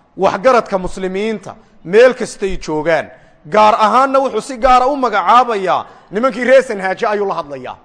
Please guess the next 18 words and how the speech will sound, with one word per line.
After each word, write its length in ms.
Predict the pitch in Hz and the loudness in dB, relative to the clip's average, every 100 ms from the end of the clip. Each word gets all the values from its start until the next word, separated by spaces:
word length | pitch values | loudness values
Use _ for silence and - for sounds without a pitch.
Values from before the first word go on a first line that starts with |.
| _ _ _ _ _ _ _ _ | _ _ _ _ _ _ _ _
Reer 140 | - 202 | -2 -2
Sanhaaja. 480 | 170 139 127 123 - - - - | -2 -4 -6 -6 -12 -16 -16 -4
Muslimiinta 600 | 214 247 240 285 277 247 | -4 2 2 2 4 2
hadday 280 | 220 262 | 4 0
yihiin 220 | 247 240 240 | 0 0 2
Carabtii 580 | 175 214 277 160 135 - - - - | 2 2 0 -6 -12 -14 -18 -12 -2
iyo 180 | 247 | 2
hadday 280 | 262 233 269 | 2 2 0
yihiin 240 | 247 254 240 | 0 -2 2
barbarkii 460 | 269 226 - 247 | 2 2 -4 -2
meesha 300 | 240 254 247 | 2 2 0
degi 300 | 180 262 208 | -2 -2 -2
jiray, 340 | - 175 170 147 - - | -6 -2 -4 -4 -14 0
dhammaantood 960 | 247 226 240 277 294 302 285 277 269 254 | 2 4 4 6 6 4 2 4 4 4
ninkan 300 | 277 254 247 | -2 0 2
waa 140 | 240 | 4
la 100 | 185 | 2
nacay. 260 | 143 104 | 0 -8